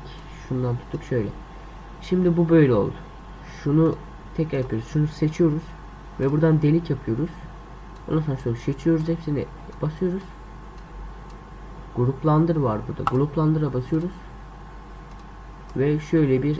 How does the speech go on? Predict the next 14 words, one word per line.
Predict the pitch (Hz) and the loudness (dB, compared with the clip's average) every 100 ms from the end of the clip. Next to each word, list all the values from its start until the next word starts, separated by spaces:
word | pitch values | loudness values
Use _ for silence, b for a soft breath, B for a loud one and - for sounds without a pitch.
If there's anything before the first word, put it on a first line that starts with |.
| - | -4
içinde | 147 123 123 135 | -6 -2 -2 2
deliğimiz | 135 135 123 123 113 | 2 4 2 0 -2
oldu. | - - - - - - - - - - - - - - - - - | -4 -8 -14 -14 -14 -14 -14 -14 -14 -14 -16 -16 -16 -16 -14 -10 -4
Ya | 156 | 4
böyle | 185 208 | 6 8
farklı | 202 - 190 - 190 | 6 2 2 2 -2
farklı | 196 170 - 175 | 0 0 -2 -4
tasarımlar | 180 - 160 165 165 | -4 0 0 2 2
yapabilirsiniz. | 156 156 160 165 165 143 151 156 - - - | 0 2 2 2 -2 -2 -2 -4 -12 -8 2
Ben | 156 151 - - - - - - - - | 4 2 -2 -14 -16 -16 -16 -14 -14 0
bilmeyenler | 170 170 160 156 165 156 | 4 6 6 6 6 4
için | 156 147 151 | 2 0 0
böyle | 147 147 143 | 2 2 2
bir | 147 | 0